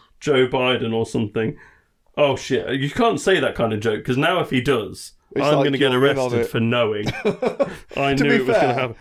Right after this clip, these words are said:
Speaker 1: How
Speaker 2: to
Speaker 1: did I
Speaker 2: be
Speaker 1: know?
Speaker 2: fair, if the F B I, C I A, whichever one it is that deals with this kind of shit,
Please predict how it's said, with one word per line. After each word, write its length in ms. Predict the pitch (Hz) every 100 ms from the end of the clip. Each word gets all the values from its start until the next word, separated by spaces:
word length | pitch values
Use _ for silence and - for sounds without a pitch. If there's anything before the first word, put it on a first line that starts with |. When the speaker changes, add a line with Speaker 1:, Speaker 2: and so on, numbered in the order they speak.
| -
Speaker 1:
How 160 | - 165
Speaker 2:
to 80 | 156
Speaker 1:
did 140 | 151
I 120 | 147
Speaker 2:
be 80 | 143
Speaker 1:
know? 260 | 143 127 110
Speaker 2:
fair, 100 | 107
if 300 | 175 196 -
the 140 | 202 196
F 200 | 185 -
B 120 | 185
I, 200 | 151 147
C 160 | 147
I 220 | 147 143 123
A, 60 |
whichever 280 | 123 135 143
one 120 | 143
it 80 | 139
is 180 | 135 131
that 140 | 127
deals 260 | 135 135 131
with 80 | 127
this 140 | 127
kind 240 | - 123 120
of 80 | 110
shit, 240 | - -